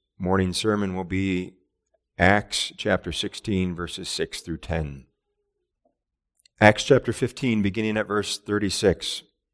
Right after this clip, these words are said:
And some days after, that is, after Paul and Barnabas had returned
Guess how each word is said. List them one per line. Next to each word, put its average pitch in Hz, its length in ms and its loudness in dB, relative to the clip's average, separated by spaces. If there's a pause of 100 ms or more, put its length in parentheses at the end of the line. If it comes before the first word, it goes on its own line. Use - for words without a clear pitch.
(1300)
And 98 200 2
some 147 300 4
days 127 480 2 (180)
after, 120 680 0 (500)
that 80 200 -6
is, 90 300 -2
after 90 380 -4
Paul 101 460 -2
and 90 160 -6
Barnabas 98 540 -2
had 85 160 -8
returned 101 760 -4